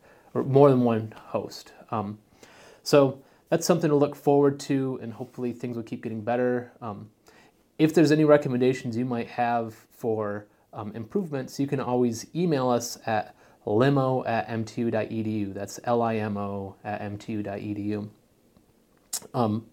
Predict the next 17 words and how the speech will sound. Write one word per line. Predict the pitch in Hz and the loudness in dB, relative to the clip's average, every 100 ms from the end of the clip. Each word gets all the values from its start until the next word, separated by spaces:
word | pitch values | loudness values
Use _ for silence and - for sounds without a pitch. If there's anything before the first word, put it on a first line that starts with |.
| _ - _ - _ _ _ | _ -20 _ -20 _ _ _
yeah, | 165 | 6
so | 160 165 | 8 8
in | |
this | 165 - | 8 8
first | 208 165 | 8 8
episode, | 165 - 143 131 127 | 4 4 2 2 2
I | 127 | 0
talked | - 127 117 - | 2 0 0 -4
to | 120 113 | -8 -6
my | 107 | -6
good | 104 147 147 | -6 -8 -8
friend | - 127 123 | -6 -4 -4
and | 113 | -8
colleague, | - 107 107 101 | -6 -4 -4 -6
Doctor | 101 98 107 | -10 -12 -12
Jared | 101 104 101 98 | -8 -8 -8 -10
Wolf. | 98 98 104 - | -16 -16 -18 -20